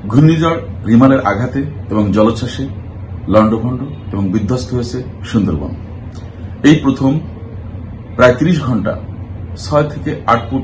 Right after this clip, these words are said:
পানির নিচে নিমজ্জিত ছিল সুন্দরবন। হরিণ বা বাঘের শাবকগুলো সর্বোচ্চ ছয় ঘন্টা পানির ভিতর বেঁচে থাকতে পারে।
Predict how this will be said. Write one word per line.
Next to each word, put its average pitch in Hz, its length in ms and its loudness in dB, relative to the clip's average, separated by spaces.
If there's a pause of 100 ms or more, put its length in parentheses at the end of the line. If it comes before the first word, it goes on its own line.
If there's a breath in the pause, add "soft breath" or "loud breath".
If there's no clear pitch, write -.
পানির 120 200 2
নিচে 127 300 -2 (480)
নিমজ্জিত 117 380 6
ছিল 113 240 -2
সুন্দরবন। 80 500 0 (1600)
হরিণ 139 320 6
বা 127 80 4
বাঘের 107 300 2
শাবকগুলো 127 640 0 (300)
সর্বোচ্চ 123 440 -2
ছয় 104 260 0
ঘন্টা 117 340 -4 (360)
পানির 107 240 6
ভিতর 117 220 -2
বেঁচে - 240 -4
থাকতে - 220 -6
পারে। - 200 -4